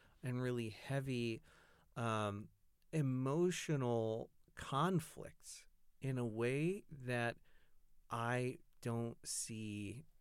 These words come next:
fiction do super often. It is scary as hell, which I absolutely loved,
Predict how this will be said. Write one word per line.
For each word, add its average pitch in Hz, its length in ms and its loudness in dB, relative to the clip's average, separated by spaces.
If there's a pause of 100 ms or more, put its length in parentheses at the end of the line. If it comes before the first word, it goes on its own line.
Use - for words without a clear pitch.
(300)
fiction 98 720 -4 (420)
do 104 560 -4
super - 640 -8
often. - 520 -12 (1000)
It 139 160 2
is 110 300 -2 (240)
scary 156 720 4
as - 140 0
hell, 101 340 -4 (420)
which 123 200 -2
I 107 120 -4 (240)
absolutely 104 720 -4
loved, - 420 -12